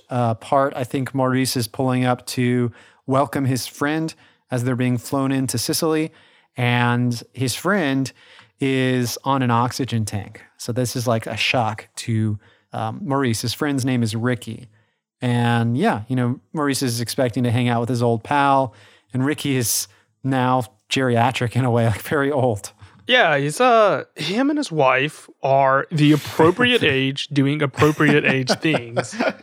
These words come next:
Speaker 2: Don't know why that, like, surprises Maurice right there. <laughs> It's like, what were you expecting, man? <laughs> Like,
Speaker 1: Yeah.
Speaker 2: you're the anomaly. <laughs> Like, but yeah, so, uh, again, another reminder of Maurice to his age, of what he,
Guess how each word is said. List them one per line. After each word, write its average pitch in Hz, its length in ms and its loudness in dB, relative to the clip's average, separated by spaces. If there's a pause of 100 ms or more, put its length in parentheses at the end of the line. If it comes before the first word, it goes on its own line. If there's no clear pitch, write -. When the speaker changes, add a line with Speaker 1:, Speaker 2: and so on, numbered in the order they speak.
(340)
Speaker 2:
Don't 147 140 0
know 143 160 4
why 143 140 4
that, 139 160 2
like, 135 320 2
surprises 151 560 2
Maurice 139 500 2
right 135 180 -2
there. 165 400 4
<laughs> - 80 -8 (340)
It's - 220 2
like, 349 400 2 (300)
what 214 160 6
were 403 100 8
you 320 160 8
expecting, 180 680 2
man? 240 360 2
<laughs> - 220 2
Like, 208 300 0
Speaker 1:
Yeah. 131 420 -4
Speaker 2:
you're 185 300 6
the 180 140 6
anomaly. 143 800 2
<laughs> - 380 -6
Like, 170 400 -2 (340)
but 180 360 4 (260)
yeah, 156 340 4
so, 180 460 4 (420)
uh, 214 300 4
again, 170 500 4
another 160 260 0
reminder 139 540 4
of 156 100 -2
Maurice 147 440 2
to 165 120 -6
his 220 140 -4
age, 123 400 -2
of 127 140 -6
what 127 180 0
he, 170 240 -2